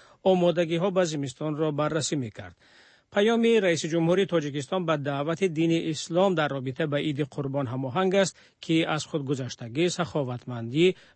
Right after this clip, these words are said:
و پیروزی بر نفس را دنبال می‌کند. جناب رحمان از مسئولان دولت خواست در نوبت اول به شهروندان سال دیده، بیوه زنان، یتیم و بیپرستاران و خانواده‌های دست تنها مدد رسانده شود.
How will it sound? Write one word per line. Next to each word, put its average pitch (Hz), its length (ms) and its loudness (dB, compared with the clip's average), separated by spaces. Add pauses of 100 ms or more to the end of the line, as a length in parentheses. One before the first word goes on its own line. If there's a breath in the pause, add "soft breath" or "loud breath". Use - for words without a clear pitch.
و 185 140 2
پیروزی 151 500 0
بر 139 220 -4
نفس 127 380 -6
را 156 140 2
دنبال 160 400 2
می‌کند. 110 440 -10 (340 soft breath)
جناب 175 300 4
رحمان 175 400 2
از 160 160 0
مسئولان 156 420 0
دولت 139 320 -4
خواست 185 340 -2
در 151 180 -2
نوبت 135 340 -6
اول 147 360 -2
به 160 180 0
شهروندان 131 600 -6
سال 127 320 -6
دیده، 120 420 0
بیوه 139 340 -2
زنان، 156 400 0 (240 soft breath)
یتیم 160 360 -2
و 151 40 2
بیپرستاران 139 840 -2 (320 loud breath)
و 196 160 4
خانواده‌های 175 720 2
دست 147 300 -6
تنها 143 440 -2
مدد 131 440 -2
رسانده 151 340 -2
شود. 104 340 -8